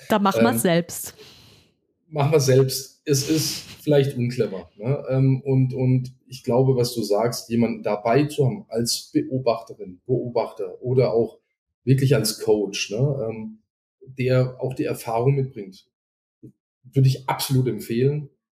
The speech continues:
Speaker 2: Äh, gar nicht, dass jemand dann vorgibt, was zu tun gibt, sondern der eben an den richtigen Stellen sagen kann, „Das ist vielleicht zu viel jetzt, das ist zu wenig, ähm, da müsst ihr auf diesen Punkt euch fokussieren“, der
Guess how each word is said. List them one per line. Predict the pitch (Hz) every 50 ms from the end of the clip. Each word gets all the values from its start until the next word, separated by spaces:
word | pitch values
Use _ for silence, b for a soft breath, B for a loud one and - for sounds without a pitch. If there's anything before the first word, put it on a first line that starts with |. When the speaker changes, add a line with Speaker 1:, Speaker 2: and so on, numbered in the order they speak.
| _ _ _ _ _ -
Speaker 2:
Äh, | - 110 107
gar | 110 127 120 135 147
nicht, | 151 143 135
dass | 139 127 123 - -
jemand | 131 131 131 123 117 113
dann | 110 107
vorgibt, | 107 - - - 170 185 185 160 127 - -
was | 117 123 131 - - - -
zu | - 117 113
tun | - - 123 120 120
gibt, | 131 127 -
sondern | - - 110 113 110 107 107
der | 113 120
eben | 127 - 117 117 123 113
an | 107 107
den | 104 104
richtigen | 104 113 120 127 - 131 131 120
Stellen | 113 - - 110 107 120 120 120
sagen | 120 117 113 113
kann, | 113 113 110
„Das | - 113 -
ist | 131 127 -
vielleicht | - 120 110 110 110 -
zu | 104 101
viel | - - 175 190 190
jetzt, | 170 156 156 - - - -
das | 101 101
ist | - - -
zu | - 98 95
wenig, | 117 131 143 147 135 135 131 - _ _ _ _ _ _ _ _ _ -
ähm, | 104 107 101 101 101 104 - -
da | 104 104
müsst | 117 123 - -
ihr | 104
auf | 95 101 - - _ _ _ _ _ _ _ _ _ _ -
diesen | 139 147 143 127 135 135 131
Punkt | - 139 139 135 135 - -
euch | - 120 117 117
fokussieren“, | - - 117 120 127 113 - - 117 120 120 120 120 B B B B B B _ _ -
der | 127 127 - -